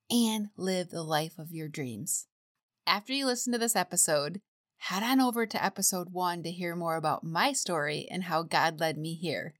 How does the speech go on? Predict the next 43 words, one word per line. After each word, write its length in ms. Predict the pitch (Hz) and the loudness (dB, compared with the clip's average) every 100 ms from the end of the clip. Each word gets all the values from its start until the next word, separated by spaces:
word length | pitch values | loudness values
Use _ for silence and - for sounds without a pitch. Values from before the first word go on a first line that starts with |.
| _ - - - | _ -20 -20 -2
And 140 | 269 254 | 2 2
drop 320 | 277 285 - | 2 0 0
me 120 | 285 | 0
a 60 | 262 | -2
comment, 540 | - 254 269 220 - | 0 2 4 2 0
leave 220 | - 208 233 | -2 0 2
me 160 | 254 | 2
a 60 | 240 | 2
review 360 | 233 202 226 | 0 0 2
in 120 | 226 202 | 2 2
iTunes, 560 | 196 220 - 196 180 | 2 2 -2 -2 -2
and 120 | 165 | -2
let 200 | 180 - | -2 -2
me 160 | 220 226 | 0 -2
know 400 | 214 226 185 185 | 0 0 0 -2
if 140 | 190 196 | -6 -8
it 160 | - | -8
resonated 720 | 185 180 190 180 160 165 165 - | -4 -4 -4 -6 -6 -6 -6 -6
with 140 | 165 | -6
you. 440 | 175 240 220 139 - _ _ _ _ _ _ _ _ _ - | -2 0 0 -2 -10 _ _ _ _ _ _ _ _ _ -4
I 240 | 190 226 262 | 0 4 6
know 260 | 262 208 | 6 4
without 420 | 185 180 165 165 | 0 -2 0 0
a 60 | - | -2
shadow 540 | - - 185 208 254 | -4 0 4 4 4
of 180 | - 233 | 0 0
a 100 | 233 | -2
doubt 420 | 202 147 143 - - | -2 0 0 -4 -6
that 140 | 151 | -4
if 100 | 165 - | -6 -8
you 260 | 175 262 | -4 0
are 160 | 254 247 | 2 2
listening, 580 | 185 175 - 156 156 160 | 0 -2 -4 -4 -6 -6
you 140 | 156 | -6
truly 420 | - 226 226 233 | -6 -4 -2 -4
do 280 | 190 185 175 | -2 -2 -2
have 240 | 180 170 | -4 -6
a 80 | 170 | -6
dream 340 | 175 156 160 165 | -8 -6 -4 -6
in 80 | 170 | -8
your 160 | 175 | -10
heart 440 | 175 156 135 - - _ - - _ _ - | 0 2 2 -2 -20 _ -20 -20 _ _ -10
that 140 | 151 | -10